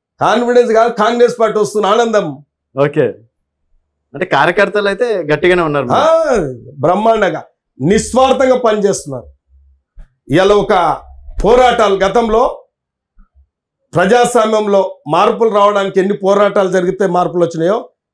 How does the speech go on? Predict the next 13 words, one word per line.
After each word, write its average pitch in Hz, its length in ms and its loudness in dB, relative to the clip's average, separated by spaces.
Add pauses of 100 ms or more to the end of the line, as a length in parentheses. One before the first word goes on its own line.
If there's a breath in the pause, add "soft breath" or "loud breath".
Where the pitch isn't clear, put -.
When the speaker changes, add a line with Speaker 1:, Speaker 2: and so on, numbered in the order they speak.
Speaker 1:
ఇప్పుడు 214 440 0
మాట 160 220 2 (520)
భూమి 240 240 2
కోసం, 220 380 0
భుక్తి 175 300 -6
కోసం 190 360 0
ఆయన 175 240 -2
సాయుధ 185 360 -2
పోరాటం 180 500 -2
ఎట్లా 160 180 -4
జరిగిందో, 156 480 -2 (540)
ఇవాళ 233 460 2 (1040)
కేసీఆర్ 233 600 4